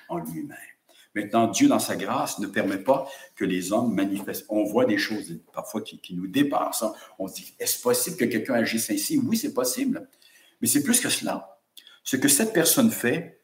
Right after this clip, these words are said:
je pourrais le faire aussi sans la grâce de Dieu. Même ce qu'on appelle la grâce commune. C'est-à-dire, c'est pas une grâce à salut, mais Dieu empêche l'humanité, des êtres humains, des sociétés, n'est-ce pas, de sombrer dans une pleine corruption. Fait en sorte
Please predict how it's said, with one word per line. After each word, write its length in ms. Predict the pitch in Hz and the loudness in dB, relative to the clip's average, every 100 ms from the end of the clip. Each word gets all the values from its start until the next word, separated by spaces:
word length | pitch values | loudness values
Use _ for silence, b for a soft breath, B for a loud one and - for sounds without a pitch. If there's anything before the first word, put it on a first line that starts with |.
| _ | _
je 160 | - 123 | 0 2
pourrais 340 | 127 113 101 | 2 2 2
le 120 | 98 87 | 2 2
faire 280 | 104 92 | 0 0
aussi 300 | 87 - - | -2 -4 -4
sans 160 | 110 87 | 0 0
la 100 | 80 | 0
grâce 320 | 76 76 - | -2 -4 -4
de 60 | 92 | -10
Dieu. 240 | - - _ _ - | -14 -18 _ _ 2
Même 160 | 123 | 2
ce 80 | - | 2
qu'on 140 | 101 | 2
appelle 180 | 104 143 | 4 4
la 120 | 110 | 4
grâce 420 | 87 98 120 - - | 2 2 2 2 4
commune. 420 | 120 110 90 85 B B | 6 6 2 -4 B B
C'est-à-dire, 300 | - - 127 | -6 -2 -2
c'est 80 | - | 2
pas 80 | 135 | 2
une 80 | 117 | 4
grâce 260 | 127 123 | 4 4
à 60 | 113 | 2
salut, 320 | - 113 170 | 0 0 2
mais 200 | 123 B B _ | 0 B B _
Dieu 320 | - 311 - | 0 2 4
empêche 640 | - - - 311 - - - - _ _ _ - | 4 6 6 4 2 -4 -8 -20 _ _ _ 0
l'humanité, 640 | - 294 - 294 - 302 | 6 6 6 4 2 2
des 220 | - - | 4 4
êtres 380 | 127 - 131 120 | 4 2 0 2
humains, 340 | 120 120 131 - - | 4 4 2 -2 0
des 100 | 113 | 2
sociétés, 680 | - 185 - 170 165 156 151 | 4 2 4 2 4 4 4
n'est-ce 220 | 135 - | 0 2
pas, 260 | 160 175 B B - | 4 4 B B 0
de 80 | 120 | 2
sombrer 420 | - 147 139 139 | 6 6 6 4
dans 200 | 180 127 | 2 2
une 220 | 110 113 | 4 2
pleine 300 | - 165 170 | 2 0 0
corruption. 560 | - 151 - - 120 107 B - | 2 0 0 0 0 -2 B -4
Fait 100 | - | 4
en 80 | 143 | 4
sorte 340 | 143 180 170 | 4 0 -2